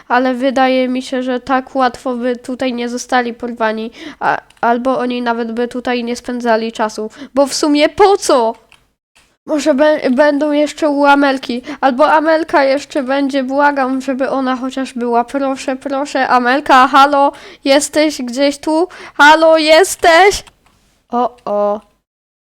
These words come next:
Zaraz, zaraz. Drzwi są otwarte? Zaraz, zaraz.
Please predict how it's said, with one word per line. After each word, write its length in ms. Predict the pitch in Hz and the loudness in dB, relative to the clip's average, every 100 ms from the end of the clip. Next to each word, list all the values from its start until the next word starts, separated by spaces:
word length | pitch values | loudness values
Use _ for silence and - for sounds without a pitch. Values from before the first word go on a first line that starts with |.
| _ - | _ -20
Zaraz, 560 | 214 214 220 240 254 233 | -6 -4 -2 -4 -4 -6
zaraz. 960 | 220 214 220 214 208 202 202 208 - _ _ _ _ _ _ _ _ _ - | -12 -10 -2 -2 -2 -4 -6 -10 -18 _ _ _ _ _ _ _ _ _ -20
Drzwi 480 | 190 196 190 247 311 | -18 -16 -6 -4 -4
są 400 | - 339 330 - _ _ _ _ | -2 0 0 -2 _ _ _ _
otwarte? 1000 | 202 202 - - - 196 185 190 - 233 415 - _ _ _ _ _ _ _ _ _ _ _ _ _ _ _ _ 220 | -6 -6 -10 -14 -6 -4 -4 -8 -8 -6 -6 -8 _ _ _ _ _ _ _ _ _ _ _ _ _ _ _ _ -14
Zaraz, 720 | 196 226 226 233 233 226 214 214 202 220 226 202 - _ _ _ _ _ _ _ _ _ _ _ _ _ | -6 0 2 2 2 0 -2 -8 -4 0 2 2 -2 _ _ _ _ _ _ _ _ _ _ _ _ _
zaraz. 540 | 208 202 196 190 - | -10 -6 -6 -6 -12